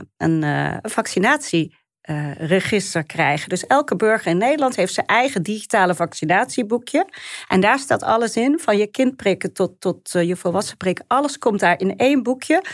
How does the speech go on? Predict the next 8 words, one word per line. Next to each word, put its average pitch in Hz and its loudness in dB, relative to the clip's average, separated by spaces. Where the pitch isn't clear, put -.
zodat 208 0
elke 240 2
zorgverlener 240 2
kan 185 2
zien 226 0
welke 220 2
prikken 214 -2
je 185 2